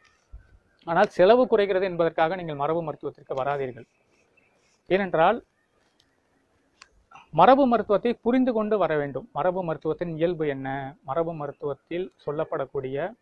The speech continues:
மருந்துகள், மருந்து செய்முறைகள் எப்படிப்பட்டவை, அவை உடம்பில் எப்படி வேலை செய்யும், மரபு மருத்துவத்தில் இருக்கக்கூடிய, முக்கியமாக நீங்கள் யாரை சந்திக்கிறீர்களோ, அந்த மரபு மருத்துவர் எப்படியான நோயறிதல் முறைகளை வைத்திருக்கிறார்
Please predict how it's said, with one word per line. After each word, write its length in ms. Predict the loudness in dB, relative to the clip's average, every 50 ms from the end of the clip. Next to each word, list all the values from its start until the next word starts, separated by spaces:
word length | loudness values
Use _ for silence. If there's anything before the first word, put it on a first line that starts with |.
| _ _ _ _ _ _ _ _ _ _
மருந்துகள், 760 | -12 -6 -2 0 0 0 0 -2 -2 -2 -2 -2 -2 -4 -6 -6
மருந்து 320 | -8 -8 -6 -6 -6 -8 -4 -4
செய்முறைகள் 640 | -4 -4 -4 -6 -6 -6 -6 -6 -6 -6 -6 -8 -10 _ -16
எப்படிப்பட்டவை, 800 | -12 -6 -6 -6 -6 -4 -8 -10 -10 -8 -8 -6 -6 -4 -6 -6
அவை 220 | -6 -4 -4 -4
உடம்பில் 360 | -4 -4 -6 -6 -6 -6 -8
எப்படி 420 | -8 -8 -8 -8 -8 -8 -8 -10 -10
வேலை 260 | -8 -6 -6 -6 -6
செய்யும், 500 | -8 -8 -10 -10 -10 -10 -12 -14 -16 -18 _ _ _ _ _ _ _ _
மரபு 340 | -2 0 2 2 2 0 -2
மருத்துவத்தில் 640 | -4 -4 -6 -8 -6 -6 -8 -6 -6 -6 -6 -6 -6
இருக்கக்கூடிய, 720 | -8 -8 -6 -8 -6 -6 -6 -6 -4 -4 -4 -4 -4 -6 _ _ _ _ _
முக்கியமாக 600 | -18 -18 -12 -8 -8 -6 -4 -4 -6 -6 -6 -8 -10 _ _ _ _ _ _ _ -16
நீங்கள் 300 | -14 -12 -8 -4 -4 0
யாரை 280 | 2 4 4 4 4 2 -4
சந்திக்கிறீர்களோ, 720 | -6 -8 -8 -8 _ -8 -8 -8 -6 -6 -4 -2 -2 -2 -4
அந்த 280 | -8 -10 -6 -2 -2 -2
மரபு 320 | 0 0 -4 -4 -4 -4
மருத்துவர் 480 | -6 -8 -10 -10 _ -8 -6 -6 -6 -8
எப்படியான 580 | -8 -10 -8 -4 -2 0 0 0 -2 -2 -4 -6
நோயறிதல் 520 | -6 -4 -2 -2 -2 -2 -2 -4 -6 -6
முறைகளை 360 | -4 -4 -4 -2 -2 -4 -4
வைத்திருக்கிறார் 600 | -4 -4 -6 -8 -12 -16 -14 -10 -8 -8 -6 -8